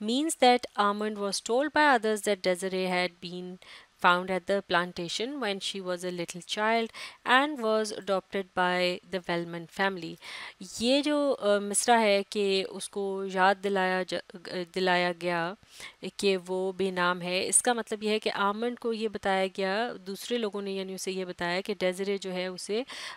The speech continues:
वहाँ उनके खेतों के पास वो, अ, पाया, अ, वो मिली थी, यानी वहाँ पर पाई गई थी, जबकि वो बहुत छोटी सी एक बच्ची थी और उसको फिर वेलमन फैमिली ने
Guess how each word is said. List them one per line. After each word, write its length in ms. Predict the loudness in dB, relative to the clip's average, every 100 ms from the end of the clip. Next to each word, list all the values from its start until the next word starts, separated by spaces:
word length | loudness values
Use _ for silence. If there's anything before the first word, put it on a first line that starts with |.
| -6
वहाँ 380 | -2 0 0 -2
उनके 340 | -6 -4 -6
खेतों 320 | -4 -6 -4
के 100 | -6
पास 440 | -4 -2 -2 -2 -8
वो, 500 | -8 -6 -6 -8 -12
अ, 420 | -10 -8 -8 -2
पाया, 240 | 2 2 0
अ, 480 | -2 -6 -4 -4 -6 -12 -18 _ _ -20 -20 -20 -6
वो 140 | -2 0
मिली 320 | 2 4 4
थी, 180 | 0 -2
यानी 420 | 0 -2 -8 -8
वहाँ 420 | -14 -8 -2 0 0
पर 220 | -2 -4 -10 -20 -20 _
पाई 160 | 4 4
गई 160 | 2 -6
थी, 340 | -6 -4 -6 _ _ _ -2
जबकि 360 | 4 4 2 -2
वो 240 | -2 -6
बहुत 340 | -4 -2 -2 -4
छोटी 320 | -8 -8 -8 -10
सी 300 | -10 -10 -8
एक 240 | -8 -8 -6
बच्ची 260 | -8 -8
थी 340 | -10 -10 -8 -8
और 380 | -6 -4 -4 -6
उसको 300 | -8 -8 -6
फिर 240 | -4 -4
वेलमन 460 | -4 -2 -2 -4 -6
फैमिली 380 | -4 -4 -4
ने 260 | -6 -4 -6